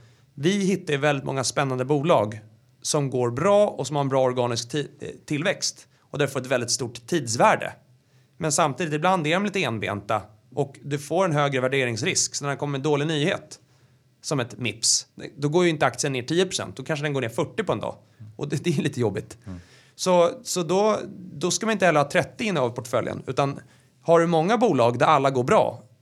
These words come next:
Speaker 1: så, så, så det blir inte så att du blir överdiversifierad bara för att ha sextio innehav. Så vi, vi har sagt någonstans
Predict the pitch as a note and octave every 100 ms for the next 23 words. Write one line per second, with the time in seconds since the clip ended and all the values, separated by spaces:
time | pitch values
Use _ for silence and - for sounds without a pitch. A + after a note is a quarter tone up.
0 | _ _ - - - - E3 D#3 E3 E3+
1 | D3+ D3+ E3 C#3 F#3+ F#3 D3+ D#3+ D3+ C3+
2 | C3 B2 A#2 D#3+ E3+ F3+ D3+ B2+ B2 B2
3 | E3 - - F3 A2+ - - _ _ _
4 | D#3+ F3 F#3+ G3+ G#3+ - F3+ E3 D3 -